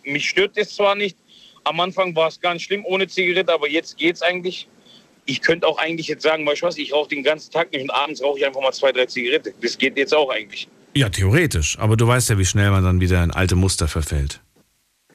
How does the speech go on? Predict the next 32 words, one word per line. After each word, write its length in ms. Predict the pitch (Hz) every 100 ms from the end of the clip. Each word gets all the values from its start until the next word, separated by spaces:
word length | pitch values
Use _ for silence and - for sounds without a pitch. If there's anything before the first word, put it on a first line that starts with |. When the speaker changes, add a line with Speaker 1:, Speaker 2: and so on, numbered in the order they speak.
| _ -
Speaker 1:
Ja, 220 | 120 123 - -
genau. 420 | 127 117 117 120 - - - - - - _ _ - - - -
Speaker 2:
Dann 140 | 160 170
verrate 420 | 180 151 160 143
mir 120 | 110
doch 120 | 92
mal 180 | 101 98
deine, 300 | 113 147 165
deine 380 | 110 127 190 208
persönliche 840 | - 147 123 120 151 160 156 - 120
Bedeutung 760 | 104 98 104 143 143 139 139 - - -
von 200 | 117 110
Ramadan. 580 | 98 90 82 76 71 78
Warum, 540 | 104 107 127 127 156 -
warum 300 | 107 113 113
ist 180 | 110 -
der, 80 | 101
also 160 | 110
was, 180 | 127 -
was 160 | 127 -
bedeutet 500 | 123 110 107 101 -
dir 120 | 117
das 180 | 98 -
persönlich? 580 | - 82 87 80 67 185
Nicht 220 | 190 -
die 80 | 139
allgemeine 560 | 123 127 120 151 180
Bezei-, 400 | 160 156 151 151
sondern 400 | 143 - 139 147
für 100 | 143
dich 220 | 151 190 -
persönlich. 540 | 127 113 71 57